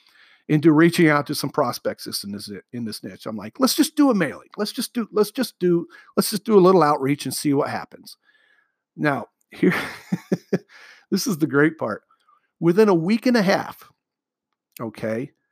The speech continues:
Christine had not only started talking to somebody, but she had put together a proposal and had an agreement signed and back. Ten days.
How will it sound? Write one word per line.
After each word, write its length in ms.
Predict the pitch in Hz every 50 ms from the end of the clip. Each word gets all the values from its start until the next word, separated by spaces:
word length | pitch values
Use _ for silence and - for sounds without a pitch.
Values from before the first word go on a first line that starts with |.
| _ _ _ _ _
Christine 440 | - 180 175 - - - 196 185 156
had 200 | 156 147 139 131
not 200 | 139 135 139 139
only 300 | 139 143 139 131 131 127
started 480 | - - - - 147 175 214 220 175
talking 320 | - 151 127 107 - 127 113
to 80 | 101
somebody, 580 | - - - 98 95 87 90 87 95 120 143 _ _ _ _ _ _ _ _ _ _ _ _
but 240 | 131 123 147 127 -
she 220 | - - 185 165
had 240 | 147 - 139 131 -
put 160 | - 151 131
together 340 | - 135 123 127 113 110 107
a 40 | 104
proposal 720 | - 117 104 - - 147 180 185 - 233 233 220 214 _ _ _ _ _ _ _ _ _ _ _ _ _
and 140 | - 139 131
had 240 | 131 - 147 143 135
an 140 | 139 139 131
agreement 600 | 127 120 143 151 175 180 185 185 185 196 202 - _ -
signed 640 | - - - - 180 175 160 147 143 139 131 - -
and 180 | - 135 127 113
back. 320 | 139 120 - - _ _ _ _ _ _ _ -
Ten 240 | - - 208 233 220
days. 440 | 202 151 85 - - - - -